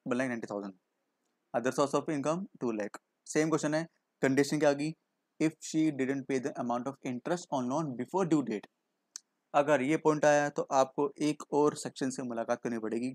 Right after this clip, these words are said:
बीजी, पीजीबीपी के, जिसका नाम है फ़ोर्टी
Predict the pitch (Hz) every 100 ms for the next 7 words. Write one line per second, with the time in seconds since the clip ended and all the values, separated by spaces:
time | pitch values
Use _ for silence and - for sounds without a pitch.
0 | - 127 123 127 - 117 117 117 120 131
1 | 151 156 _ _ - _ - 123 143 135
2 | 139 135 131 143 - _ _ _ _ _
3 | - 135 127 -